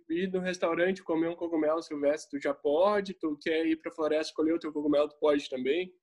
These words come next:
Então, já incentiva turismo, já, né,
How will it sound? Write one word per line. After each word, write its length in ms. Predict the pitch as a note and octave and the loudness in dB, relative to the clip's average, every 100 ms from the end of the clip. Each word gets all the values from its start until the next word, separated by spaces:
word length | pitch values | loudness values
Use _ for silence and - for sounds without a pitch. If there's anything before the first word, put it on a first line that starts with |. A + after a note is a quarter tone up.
| _ _ _ _ _ _ _ | _ _ _ _ _ _ _
Então, 160 | C3 C#3 | -4 2
já 120 | C#3+ | 2
incentiva 440 | C#3+ D3+ C#3+ D#3 | 2 0 0 0
turismo, 800 | D#3+ C#3+ C3 C#3 F#3+ F#3 D3 C3+ | 2 0 2 2 4 2 2 0
já, 400 | C3 B2+ C3 B2+ - | 2 0 0 -2 -2
né, 420 | C#3+ C3 D#3 D3+ | 0 2 2 0